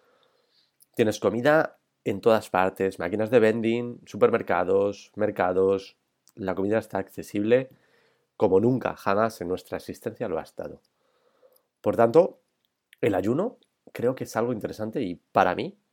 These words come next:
me viene muy bien y me funciona. Pero hoy vamos a hablar mucho de esto y de verdad espero que os sea interesante. Vamos a empezar con los tipos de ayuno y luego iremos m-, nos centraremos más en esto también.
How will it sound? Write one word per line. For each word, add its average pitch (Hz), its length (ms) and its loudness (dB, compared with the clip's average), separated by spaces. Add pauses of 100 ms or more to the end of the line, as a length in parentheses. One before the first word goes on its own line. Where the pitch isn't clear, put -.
(300)
me 92 240 -6
viene 95 320 -2
muy 90 120 -4
bien 143 140 -6
y 135 40 -10
me 87 120 -8
funciona. 92 320 -10
Pero 110 140 0
hoy 139 80 0
vamos 127 240 0
a - 20 -14
hablar 107 220 -8
mucho 104 420 -6
de 85 100 -4
esto - 300 -8 (640)
y 95 300 -2
de 90 100 2
verdad 101 220 0
espero 120 260 -2
que 101 100 -4
os - 140 -10
sea 90 160 -4
interesante. 80 580 -12 (1600)
Vamos 147 360 4
a 170 40 -4
empezar 175 380 -6 (260)
con 113 200 4
los 98 180 2
tipos 135 320 -4
de 90 80 -2
ayuno 80 380 -8 (560)
y 120 140 -6
luego 117 280 8
iremos 110 340 0
m-, 104 180 -6
nos 101 280 -8
centraremos 101 520 -6
más 92 180 -10
en 80 100 -14
esto 78 180 -18
también. 80 300 -14